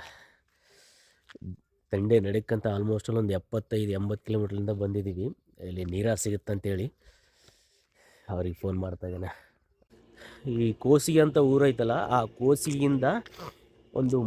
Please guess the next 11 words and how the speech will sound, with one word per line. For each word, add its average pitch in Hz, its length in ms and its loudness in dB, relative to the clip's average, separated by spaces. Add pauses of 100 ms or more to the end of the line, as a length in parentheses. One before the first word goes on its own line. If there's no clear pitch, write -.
ಮೂರು 156 340 4
ನಾಲ್ಕು 147 240 2
ಕಿಲೋಮೀಟರ್ 139 440 4
ದೂರ 131 240 4 (100)
ಬಂದು 123 240 2 (760)
ಈ 123 120 2 (600)
ಪೀಕಲ 170 320 6
ಬೆಟ್ಟ 139 280 4
ಅಂತ 123 280 4
ಯಾವ್ದೆ 98 200 2 (1300)
ನೋಡಿ 139 180 6